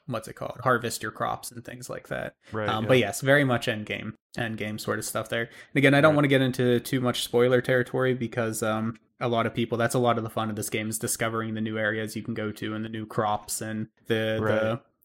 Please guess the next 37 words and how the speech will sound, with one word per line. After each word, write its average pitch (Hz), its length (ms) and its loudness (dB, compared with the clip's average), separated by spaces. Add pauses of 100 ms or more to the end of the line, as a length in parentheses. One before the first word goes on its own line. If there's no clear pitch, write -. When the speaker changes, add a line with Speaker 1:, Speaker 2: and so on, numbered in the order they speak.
(160)
Speaker 1:
some 127 280 2
of 117 60 2
the 117 60 4
awesome 113 400 0
creatures 110 600 -4
that 107 160 -4
you 110 140 -8
can, 117 220 -6
uh, 113 280 -4 (100)
that 120 100 -4
you 117 120 -4
can 117 120 -6
raise 113 380 -4
or 113 80 -4
find 117 300 -4
out 113 180 -4
in - 20 -12
the 117 60 -8
world 113 300 -8
and 113 120 -10
things 120 240 -10
like 104 120 -4
Speaker 2:
Right, 104 80 -6
Speaker 1:
that. - 260 -10
Speaker 2:
right. 101 200 -4 (200)
Speaker 1:
It's 170 140 2
just 170 160 4
a - 20 4
Speaker 2:
Mm-hmm. 123 60 2
Speaker 1:
wonderful 113 300 -4
game, 117 220 -8
everybody. - 400 -10
It's - 200 -8
just - 340 -6 (160)
Speaker 2:
And 123 220 -4
Speaker 1:
mm. 131 100 -2
Speaker 2:
it's, - 160 -4